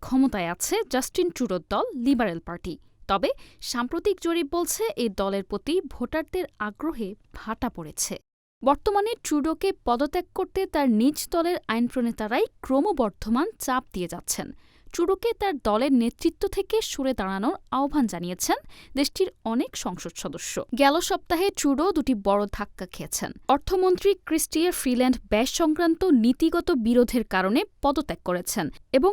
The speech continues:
বিরোধী সব দল একত্রিত হয়ে লিবারেল সরকারকে ফেলে দেয়ার ঘোষণা দিয়েছে। এদিকে, যদি ট্রুডো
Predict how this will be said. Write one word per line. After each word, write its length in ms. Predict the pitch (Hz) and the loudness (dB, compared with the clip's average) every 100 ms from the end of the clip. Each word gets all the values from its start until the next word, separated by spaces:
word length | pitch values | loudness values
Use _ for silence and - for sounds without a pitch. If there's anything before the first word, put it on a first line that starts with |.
| 403 | 4
বিরোধী 340 | 269 294 302 359 311 | 4 6 6 4 4
সব 120 | 269 233 - | 0 0 2
দল 140 | 262 403 240 | 2 2 -2
একত্রিত 400 | 247 381 - 392 403 | 0 0 2 2 4
হয়ে 140 | 381 392 285 | 4 6 6
লিবারেল 340 | 220 208 208 - | 6 2 0 0
সরকারকে 460 | 208 185 190 190 294 359 | -2 0 -2 -2 -4 -4
ফেলে 280 | - 277 349 | -6 -2 0
দেয়ার 260 | 277 190 220 - | 0 0 -2 -4
ঘোষণা 360 | - 277 240 | -4 -2 -2
দিয়েছে। 340 | 160 151 - - - - - | -4 -4 -4 -4 -6 -6 0
এদিকে, 300 | 302 440 262 359 - - - | 4 6 4 0 -4 -16 0
যদি 180 | 311 392 403 - | 6 6 6 2
ট্রুডো 280 | 262 262 | 2 4